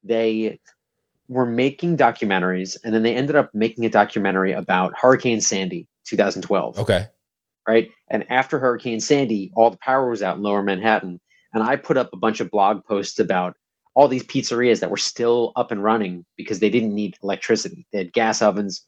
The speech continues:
Speaker 1: wood-fired, coal-fired ovens. And they ended up wanting to shoot a mini documentary about that 'cause they thought it was a cool story. And then they were like, "Wait a second,
Speaker 2: <laughs>
Speaker 1: maybe we should shoot a whole thing with you."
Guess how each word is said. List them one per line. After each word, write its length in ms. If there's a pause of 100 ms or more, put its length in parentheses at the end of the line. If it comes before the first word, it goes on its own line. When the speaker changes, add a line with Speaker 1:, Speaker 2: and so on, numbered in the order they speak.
(160)
Speaker 1:
wood-fired, 680
coal-fired 400
ovens. 320 (640)
And 360 (480)
they 200
ended 200
up 160
wanting 280
to 40
shoot 300
a 60
mini 260
documentary 640
about 320
that 200
'cause 120
they 100
thought 220
it 40
was 120
a 40
cool 200
story. 480 (520)
And 80
then 120
they 60
were 100
like, 160
"Wait 160
a 40
second, 400
Speaker 2:
<laughs> 320
Speaker 1:
maybe 220
we 140
should 180
shoot 240
a 60
whole 300
thing 320
with 180
you." 420